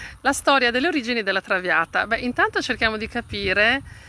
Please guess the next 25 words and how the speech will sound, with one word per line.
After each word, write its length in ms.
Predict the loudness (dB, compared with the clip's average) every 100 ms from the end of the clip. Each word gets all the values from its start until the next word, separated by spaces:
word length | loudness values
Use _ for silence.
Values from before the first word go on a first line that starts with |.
| -20 -18 -18 -18 -16 -8
che 140 | -6
cosa 180 | -2 -2
significa 400 | 0 0 2 0
la 120 | 0
Traviata. 800 | 0 0 4 2 2 2 0 0
Io 200 | -2 -4
che 100 | -2
ho 40 | -4
cantato 320 | 0 -2 0
la 120 | -2
Traviata, 500 | 0 2 2 2 -2
ad 80 | -6
esempio, 420 | -6 -6 -6 -10 -12 -20 -18 -14
ehm, 1300 | -2 0 2 2 2 0 -4 -6 -6 -8 -8 -10 -12 -14 -20 -20 -20 -2
non, 360 | 2 4 4 4
non 960 | 4 4 4 0 -8 _ -20 -4 -2
mi 80 | -2
sono 220 | -2 -4
subito 320 | -4 -8 -4
resa 240 | -4 0 -2
conto 680 | 0 -4 -4 -4 -2 -2 -6 _ _ _ _ -20 -6
del 220 | -2 0
significato 720 | 0 0 -2 2 4 2 -4
italiano 760 | -8 -6 0 2 2 0 -6 -6
che 300 | -6 -6